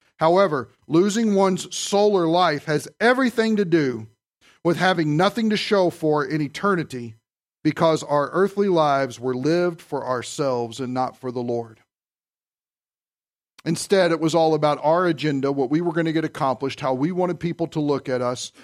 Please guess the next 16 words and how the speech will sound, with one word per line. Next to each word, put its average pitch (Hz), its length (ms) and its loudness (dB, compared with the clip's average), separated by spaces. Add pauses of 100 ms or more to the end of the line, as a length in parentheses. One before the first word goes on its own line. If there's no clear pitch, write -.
(120)
the 151 140 0
impact 175 420 0
that 135 80 -2
we 147 160 0
were 180 140 0
gonna 160 200 0
make. 135 320 -4
We 151 120 0
were 180 140 2
gonna 165 180 -2
make 156 200 -4
a 156 60 -4
name 147 240 -4
for 143 240 -6
ourselves. 131 720 -2 (240)
Or 196 540 4